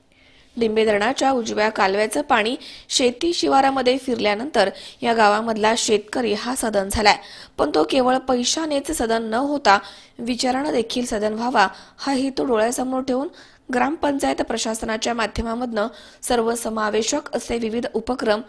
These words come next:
राबवण्यात आले आहेत. गावामधील तरुणाईनं देखील या विविध उपक्रमामध्ये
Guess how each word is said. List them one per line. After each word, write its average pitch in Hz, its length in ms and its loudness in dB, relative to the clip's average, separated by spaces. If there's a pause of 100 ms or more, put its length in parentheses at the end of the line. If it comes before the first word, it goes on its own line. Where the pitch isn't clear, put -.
(260)
राबवण्यात 233 500 0
आले 190 160 0
आहेत. 208 320 -4 (640)
गावामधील 311 580 4
तरुणाईनं 233 460 0
देखील 226 500 0
या 208 160 4
विविध 214 300 -2
उपक्रमामध्ये 214 840 0